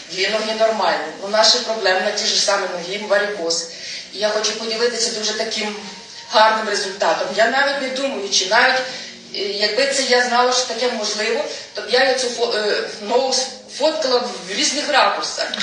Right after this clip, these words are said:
Получається, що в нього дуже серйозний був варикоз, і ми звернулися до врача зробити операцію варикоза, тому що в нього там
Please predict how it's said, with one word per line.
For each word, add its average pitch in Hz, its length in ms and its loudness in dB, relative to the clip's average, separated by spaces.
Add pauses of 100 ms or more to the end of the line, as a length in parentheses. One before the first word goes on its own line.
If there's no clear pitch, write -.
(400)
Получається, 277 560 4
що 247 200 2
в - 40 -2
нього 254 180 2
дуже 220 400 0
серйозний 214 480 0
був 202 120 -8
варикоз, 214 600 0 (480)
і 392 320 -2
ми 302 320 4
звернулися 254 600 0
до 247 120 2
врача 269 360 4
зробити 254 380 -2
операцію 262 420 2
варикоза, 262 500 0
тому 202 240 -4
що 233 120 -2
в 220 80 -8
нього 262 280 0
там 214 220 0